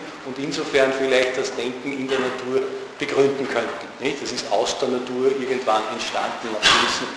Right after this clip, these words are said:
empirischen Theorien allerdings. Ja? Damit setzen wir die empirische Natur dem Denken voraus,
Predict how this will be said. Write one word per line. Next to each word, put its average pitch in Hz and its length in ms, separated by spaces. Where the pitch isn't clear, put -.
empirischen 143 720
Theorien 135 500
allerdings. - 720
Ja? 135 160
Damit 190 360
setzen 175 460
wir 196 120
die - 240
empirische 190 680
Natur 135 320
dem 139 180
Denken 123 360
voraus, 131 720